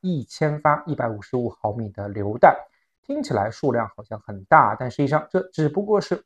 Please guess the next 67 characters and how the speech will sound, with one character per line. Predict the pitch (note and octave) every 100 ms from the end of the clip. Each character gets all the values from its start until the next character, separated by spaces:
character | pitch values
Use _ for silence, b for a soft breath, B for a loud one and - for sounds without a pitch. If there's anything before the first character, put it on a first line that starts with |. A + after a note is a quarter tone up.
| -
乌 | C#3+
克 | -
兰 | A#2 B2
军 | C#3+ D3
队 | B2+
啊， | A2+ G2+ _
在 | F3
战 | C#3 D#3+
场 | A#2 A#2
上 | C#3 -
一 | F#3 D3 A#2
天 | - D#3 D3+
的 | B2 -
消 | - C#3 B2 B2
耗 | - G#2+
量。 | A2+ B2+ - _ _ -
因 | G3+
此 | E3+
呢， |
美 | D3 D3
国 | D3+
国 | E3 D3+
会 | D3+
呢， | D3+ C3
也 | C3 C3+
紧 | - A2 G2
急 | - A2+
向 | - G#2+
斯 | -
克 | -
兰 | A#2+ A2
顿 | B2 A2+
兵 | B2+
工 | C3+
厂 | C3 A2
呢， | A2 -
拨 | B2 A#2+
了 | A2+ G#2
巨 | - F#3 A#2+
资 | D#3 D3+
啊， | C3+ - _
要 | C#3 A#2 -
扩 | - - F#3 A2+
建 | - D#3 - -
它 | A2+
的 | G#2+
这 | G#2 A2+
个 | - -
炮 | D3+ A2
弹 | - A2
生 | - C3+
产 | A2+ G2
能 | G2+
力。 | B2 - _ _ _ _ _
但 | -
实 | D#3+ F#3+
际 |
上 | F#3+ F#3
啊， | D3+
这 | E3+
个 | F3
炮 | - F#3
弹 | E3+ D3+
的 | C#3+
扩 | - F#3+
产 | - A2
呢， | G#2+